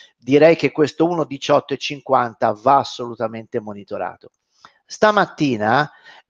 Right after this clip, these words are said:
io ho scritto un editoriale sul nostro sito, sul nostro sito abbiamo una piccola rubrichetta che si chiama Il buongiorno di Lapidari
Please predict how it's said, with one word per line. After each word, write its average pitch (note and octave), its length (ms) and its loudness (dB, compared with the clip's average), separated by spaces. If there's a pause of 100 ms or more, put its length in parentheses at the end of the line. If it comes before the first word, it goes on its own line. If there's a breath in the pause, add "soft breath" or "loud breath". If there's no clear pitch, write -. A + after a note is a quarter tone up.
io C#3+ 220 6
ho C3+ 400 2
scritto E3 340 -2
un D3 60 0
editoriale C#3+ 760 4
sul A#2 200 -12
nostro A#2+ 320 -8
sito, A#2+ 560 -6 (240 soft breath)
sul - 160 -14
nostro C3 200 -14
sito C3+ 140 -6
abbiamo B2 220 0
una B2 120 -2
piccola B2+ 380 -2
rubrichetta B2 720 -2
che A#2 120 -16
si A#2 120 -10
chiama A#2+ 340 0
Il A2 100 -10
buongiorno A#2 460 -8
di A2+ 100 -6
Lapidari A2 680 -2